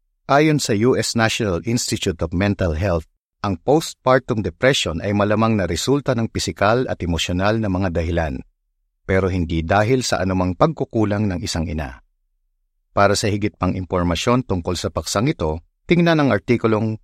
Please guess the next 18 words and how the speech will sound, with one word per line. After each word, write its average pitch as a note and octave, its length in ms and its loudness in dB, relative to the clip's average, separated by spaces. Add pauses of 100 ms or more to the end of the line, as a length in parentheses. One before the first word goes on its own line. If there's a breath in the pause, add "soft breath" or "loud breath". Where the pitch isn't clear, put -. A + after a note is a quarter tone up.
(120)
Pag-unawa G2 720 2
sa - 160 -8
Postpartum G#2 800 0
Depression E2 640 -2 (240)
sa - 240 -6
Hunyo B2+ 320 2
otso, G#2 400 2
two F2+ 160 -4
thousand G2 480 0
three, D#2 240 -4 (240)
issue A#2+ 320 2
ng D#2+ 160 2
Gumising. D2 560 -4 (1600)
Sa - 160 0
pagpapatuloy, F#2+ 800 0 (800)
bakit F#3+ 480 0
inaalagaan A#2 680 2
ng - 20 -4